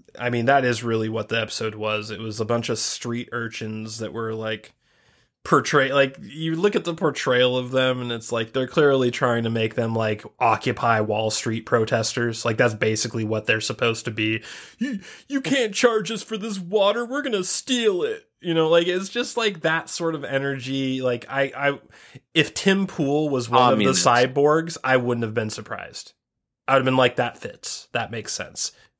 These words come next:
Speaker 1: Grats, Tim Pool, on your casting." But
Speaker 2: Wow.
Speaker 1: that's not what we got. We got
Speaker 2: Shots fired.
Speaker 1: we got, like, a bunch of hipsters. You know, the girl leader, I actually liked her a little bit. She's hot,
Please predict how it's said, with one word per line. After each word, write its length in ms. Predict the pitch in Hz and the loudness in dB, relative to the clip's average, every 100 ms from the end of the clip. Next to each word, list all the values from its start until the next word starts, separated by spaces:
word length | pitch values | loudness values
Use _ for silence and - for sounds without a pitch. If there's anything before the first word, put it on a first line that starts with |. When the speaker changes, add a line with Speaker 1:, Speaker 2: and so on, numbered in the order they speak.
| _ - | _ -2
Speaker 1:
Grats, 340 | 113 110 - | 0 0 -2
Tim 220 | - 107 | -6 -6
Pool, 320 | 104 127 - _ | -8 -14 -20 _
on 180 | - 101 | -14 -12
your 120 | 113 | -12
casting." 500 | - - - - 101 - _ - - - - _ | -12 -12 -10 -14 -14 -20 _ -20 -20 -20 -20 _
But 280 | 127 127 - _ | 0 0 -6 _
Speaker 2:
Wow. 380 | 90 87 82 90 | 0 0 0 -2
Speaker 1:
that's 220 | 147 147 | -2 2
not 160 | 180 151 | 2 2
what 100 | 180 | -2
we 100 | 185 | -2
got. 440 | 135 123 - - | 2 2 0 -6
We 160 | 101 131 | -8 -4
got 440 | 131 131 127 - _ _ _ _ - | 2 2 2 -2 _ _ _ _ -12
Speaker 2:
Shots 340 | - 98 101 - | 0 2 2 -2
fired. 480 | 98 95 92 92 - - | 0 0 0 -6 -14 -6
Speaker 1:
we 120 | 151 | 0
got, 240 | 160 147 | 2 2
like, 180 | 139 131 | 2 2
a 60 | 117 | 0
bunch 280 | 117 143 139 | 0 0 0
of 100 | 127 | 0
hipsters. 540 | 135 - 135 127 120 | -2 -2 -2 -2 -2
You 100 | 127 | -4
know, 100 | 117 | -4
the 120 | 127 127 | -4 -2
girl 380 | 131 156 160 | 4 4 4
leader, 500 | 131 131 131 135 147 _ | 2 0 2 0 -2 _
I 120 | 131 | 0
actually 280 | 139 - 120 | 0 0 -2
liked 280 | 113 117 - | -2 -2 0
her 140 | 120 | 2
a 60 | 120 | 2
little 180 | 120 117 | 0 2
bit. 220 | 120 - | 2 2
She's 220 | - 110 | -4 -2
hot, 420 | 113 110 110 - | 0 2 2 -2